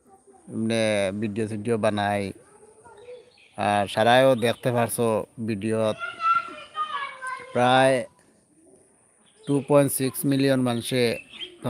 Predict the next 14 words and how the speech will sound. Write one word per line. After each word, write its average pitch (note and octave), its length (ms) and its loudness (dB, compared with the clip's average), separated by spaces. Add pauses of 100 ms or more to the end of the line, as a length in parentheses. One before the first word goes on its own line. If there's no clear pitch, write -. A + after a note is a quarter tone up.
আমার A#2 160 2 (120)
Facebookও A2+ 520 -4
দেখছেন, G2 400 -2 (760)
ভিডিও G#2+ 340 -2
বানাইছিলাম। G2+ 520 -2 (2250)
আর A2 320 2 (840)
খাস C3+ 200 0 (100)
করিয়া E3 320 8 (580)
আমরা D3 280 4 (100)
রে C#3 100 4 (160)
YouTube F3 400 4
চ্যানেলের D#3+ 480 8
মাঝে B2+ 260 0 (280)
বেশিরভাগ B2+ 420 -2